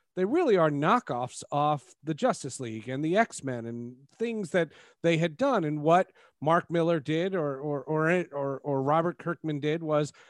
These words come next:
"I wanna tell my story, but I wanna own the characters." So instead of Superman, you have the Utopian and, and, and whatnot.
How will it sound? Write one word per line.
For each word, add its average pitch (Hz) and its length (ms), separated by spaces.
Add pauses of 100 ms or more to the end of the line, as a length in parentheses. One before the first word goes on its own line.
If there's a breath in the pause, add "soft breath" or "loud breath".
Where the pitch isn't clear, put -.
(220 soft breath)
"I 165 140
wanna 214 260
tell 180 300
my 170 240
story, 190 540
but 147 140
I 147 160
wanna 175 320
own 170 260
the 156 80
characters." - 760 (300)
So 139 180
instead 147 360
of 180 80
Superman, 185 600
you 175 140
have 156 340
the 190 100
Utopian 170 760 (140)
and, 170 300 (360 soft breath)
and, 170 180
and 180 220
whatnot. 175 440